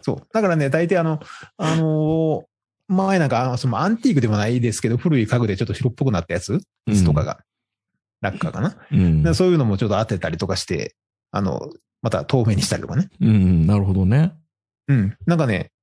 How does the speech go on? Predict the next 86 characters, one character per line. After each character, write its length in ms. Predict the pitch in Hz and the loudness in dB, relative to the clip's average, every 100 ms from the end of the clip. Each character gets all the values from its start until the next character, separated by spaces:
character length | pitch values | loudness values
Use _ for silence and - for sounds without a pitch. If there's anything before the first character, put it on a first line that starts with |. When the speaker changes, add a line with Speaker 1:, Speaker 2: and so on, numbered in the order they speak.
| _ _ _ _ _ | _ _ _ _ _
Speaker 1:
い 160 | - 190 | -2 2
ろ 100 | 320 | 2
ん 240 | 427 415 | 2 2
な 100 | 392 | 2
と 80 | 165 | 2
こ 100 | 135 | 2
で 80 | 104 | 2
ね、 100 | 95 | 2
結 200 | 127 131 | 0 -2
構 120 | 87 | -6
使 240 | 90 - 151 | -4 0 2
え 80 | |
る 120 | 131 117 | 4 2
ん 20 | |
で 80 | 90 | 0
す 100 | 101 | -2
よ、 80 | |
ヒ 120 | 92 120 | 0 0
ー 60 | |
ト 120 | 120 | 2
ガ 160 | 110 113 | 2 2
ン 40 | |
っ 60 | 98 | 0
て。 160 | - - | -4 -2
Speaker 2:
へ 20 | |
ー。 1500 | 90 92 95 98 101 98 98 92 92 90 87 85 85 85 90 | 0 2 2 2 2 2 2 2 0 0 0 0 0 -2 -4
Speaker 1:
い 40 | - - | -6 -6
や、 100 | 82 | -2
だ 140 | 107 | 0
か 100 | 170 | 2
ら 80 | 117 | 0
買 160 | - 175 | 0 -2
っ 60 | |
て 100 | - | 0
く 80 | 202 | 2
れ 80 | 156 | 2
と 80 | 107 | 4
は 60 | |
言 100 | 107 | 4
い 40 | 151 | 4
ま 100 | 131 | 4
せ 120 | 156 | 2
ん 60 | |
け 80 | 143 | 4
ど、 140 | 139 131 | 2 2
<laughs> 80 | - | 2
ヒ 60 | |
ー 80 | 135 | 2
ト 100 | 147 | 2
ガ 140 | 131 | 4
ン 100 | 135 | 2
を。 260 | 123 139 - _ _ _ _ _ _ _ | 2 0 -2 _ _ _ _ _ _ _
Speaker 2:
え、 160 | 131 143 - | -2 -2 -4
そ 440 | - 123 120 117 | -2 2 2 4
ん 80 | 113 | 4
な 100 | 113 | 2
坂 200 | 110 113 | 2 2
本 160 | 110 104 | 2 4
さ 140 | 104 | 2
ん 100 | 101 | 4
が 80 | 101 | 4
愛 160 | 101 101 | 4 4
用 140 | 98 | 2
し 80 | - | 0
て 80 | 92 | -2
た 200 | 76 - | -2 -4
ヒ 280 | - 107 | 0 0
ー 20 | 98 | 2
ト 140 | 98 | 2
ガ 100 | 92 | 2
ン 140 | 82 | 2
が 240 | 85 92 85 | 2 0 -2
潰 260 | - 101 | -4 0
れ 100 | 92 | 0
て 120 | 90 98 | 0 0
し 160 | - | 2
ま 100 | 92 | 2
い 60 | 90 | 2
ま 100 | 87 | 0
し 100 | - | -2
た。 200 | 78 - - - | -4 -6 -14 -6
バ 240 | 73 98 98 | -2 0 0
イ 100 | 85 | 0
ジ 180 | - | 0
ブ 140 | 107 175 | 2 2
リ。 220 | - | -2